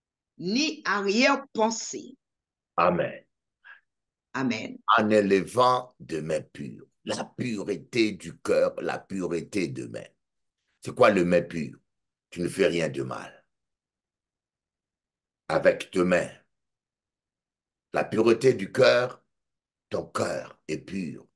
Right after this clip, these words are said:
Speaker 2: Il y
Speaker 1: Est
Speaker 2: a
Speaker 1: pur.
Speaker 2: Oui. Donc, prier, c'est bien. C'est pour cela que je voulais insister surtout sur ce point-là.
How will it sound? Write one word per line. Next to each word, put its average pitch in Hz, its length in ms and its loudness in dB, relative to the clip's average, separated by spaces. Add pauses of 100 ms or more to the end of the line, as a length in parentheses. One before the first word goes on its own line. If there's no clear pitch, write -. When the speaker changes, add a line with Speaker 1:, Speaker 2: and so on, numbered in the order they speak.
Speaker 2:
Il 78 100 -10
y 139 40 4
Speaker 1:
Est 131 40 2
Speaker 2:
a 123 80 -2
Speaker 1:
pur. 123 420 4 (560)
Speaker 2:
Oui. - 280 -14 (960)
Donc, 151 380 2 (1400)
prier, 147 340 2
c'est 131 220 0
bien. 139 380 2 (1200)
C'est - 60 -4
pour 73 100 -6
cela 107 220 2
que 87 60 -2
je 85 60 -10
voulais 92 260 0
insister 98 560 -2
surtout 113 640 -4 (880)
sur - 420 -4
ce - 140 -4
point-là. 101 640 0